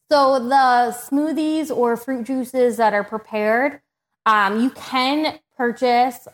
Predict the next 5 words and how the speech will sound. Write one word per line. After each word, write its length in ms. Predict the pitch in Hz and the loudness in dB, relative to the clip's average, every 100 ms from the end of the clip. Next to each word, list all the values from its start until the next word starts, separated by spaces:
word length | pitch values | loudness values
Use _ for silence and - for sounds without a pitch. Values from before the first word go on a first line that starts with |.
| - | -10
a 60 | |
hundred 360 | 185 226 226 233 | -4 0 0 2
percent 560 | 240 226 226 202 - 196 | 0 0 0 0 -2 -6
natural 520 | 202 180 160 - 220 | -4 -4 -4 -4 -2
juice. 680 | 170 180 220 302 - - | 0 0 0 0 -4 -14